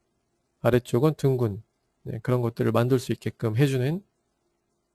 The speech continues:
명령입니다. 네, 심플하게 봤을 때는 그런 거고요.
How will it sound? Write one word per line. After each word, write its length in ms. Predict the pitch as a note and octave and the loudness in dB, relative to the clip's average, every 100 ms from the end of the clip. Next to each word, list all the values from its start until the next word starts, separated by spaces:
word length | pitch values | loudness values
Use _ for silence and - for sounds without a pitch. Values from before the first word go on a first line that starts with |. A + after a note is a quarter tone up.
| _ _ _ _ | _ _ _ _
명령입니다. 680 | A#2+ A#2+ A#2 G#2 G2 - _ _ _ _ _ _ _ _ _ _ _ _ | -2 0 0 -4 -8 -14 _ _ _ _ _ _ _ _ _ _ _ _
네, 100 | B2 | -10
심플하게 460 | - C#3 - C3 | -8 -6 -2 0
봤을 280 | B2 A2 A#2 | 0 -2 -4
때는 200 | C3+ C3+ | -2 -2
그런 220 | B2 B2+ | 2 2
거고요. 440 | A#2+ G#2+ B2 B2 | 2 0 0 0